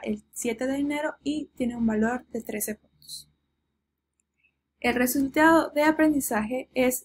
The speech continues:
clasificar correctamente los alimentos contables y no contables en una pirámide alimenticia.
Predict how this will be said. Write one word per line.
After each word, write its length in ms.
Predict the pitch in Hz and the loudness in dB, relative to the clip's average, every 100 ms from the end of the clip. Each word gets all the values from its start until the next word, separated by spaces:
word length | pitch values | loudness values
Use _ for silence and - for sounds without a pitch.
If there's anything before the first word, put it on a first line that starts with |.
| - | -6
clasificar 560 | 240 226 220 220 254 | -4 -2 -4 0 -2
correctamente 640 | 269 269 262 294 277 247 262 | -2 -4 -4 0 2 2 0
los 200 | 233 226 | -4 -4
alimentos 480 | 226 220 220 240 | 0 2 2 0
contables 540 | - 220 214 226 247 - | -4 -4 -2 -2 -2 0
y 80 | 220 | 2
no 160 | 214 | 2
contables 560 | 269 277 262 233 240 240 | 0 -2 -2 -4 -6 -8
en 140 | 240 226 | -2 -2
una 160 | 233 | -2
pirámide 520 | - 233 214 214 220 220 | -6 -2 2 4 4 0
alimenticia. 800 | 226 240 254 277 339 370 330 | -2 2 2 2 0 -2 -6